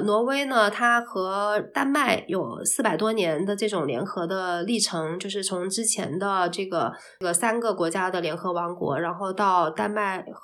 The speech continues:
呃，挪威的联合行省，所以呢，因为丹麦在当时它离欧洲比较近，所以相对来说文化比较发达。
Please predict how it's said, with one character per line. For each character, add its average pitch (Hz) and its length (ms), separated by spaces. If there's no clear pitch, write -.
呃， 180 160
挪 175 160
威 208 200
的 202 120
联 175 180
合 196 160
行 202 260
省， - 220
所 226 180
以 247 140
呢， 190 300
因 277 100
为 294 100
丹 311 180
麦 285 180
在 226 140
当 240 200
时 208 160
它 214 340
离 190 140
欧 214 140
洲 233 160
比 214 80
较 220 200
近， 196 380
所 196 160
以 202 160
相 247 200
对 269 100
来 180 160
说 190 160
文 185 140
化 220 160
比 196 100
较 196 160
发 240 300
达。 - 300